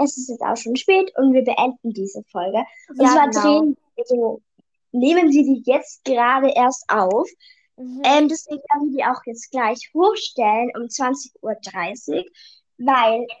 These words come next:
Speaker 1: eigentlich, ähm, sollte sie ja um achtzehn Uhr ankommen, aber da wir gerade sehr viel mit der Schule, also
Speaker 2: Ja.
Speaker 1: beschäftigt sind, konnten
Speaker 2: Vor allem
Speaker 1: wir sie
Speaker 2: die
Speaker 1: jetzt
Speaker 2: Zeiten.
Speaker 1: erst am Abend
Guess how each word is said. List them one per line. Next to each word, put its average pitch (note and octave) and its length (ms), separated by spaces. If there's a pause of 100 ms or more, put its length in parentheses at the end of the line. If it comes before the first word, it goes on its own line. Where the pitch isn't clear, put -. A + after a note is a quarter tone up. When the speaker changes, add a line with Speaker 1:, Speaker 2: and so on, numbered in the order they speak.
Speaker 1:
eigentlich, B3 680 (140)
ähm, C4 100
sollte C#4 300
sie A#3 200
ja G#3 60
um G3+ 140
achtzehn - 380
Uhr A#3+ 100
ankommen, G#3 680 (120)
aber A#3+ 260
da A#3 160
wir A#3+ 120
gerade A3 320
sehr G#3 240
viel G#3 240
mit G3+ 160
der A3 80
Schule, F#4+ 260 (380)
also A#3 300
Speaker 2:
Ja. B3 400
Speaker 1:
beschäftigt - 640
sind, C4 280 (260)
konnten D4+ 220
Speaker 2:
Vor - 20
allem B3+ 140
Speaker 1:
wir C#4+ 80
sie B3+ 180
Speaker 2:
die C4 60
Speaker 1:
jetzt D4+ 160
Speaker 2:
Zeiten. G#3+ 160
Speaker 1:
erst C4 280
am A3+ 120 (180)
Abend B3 220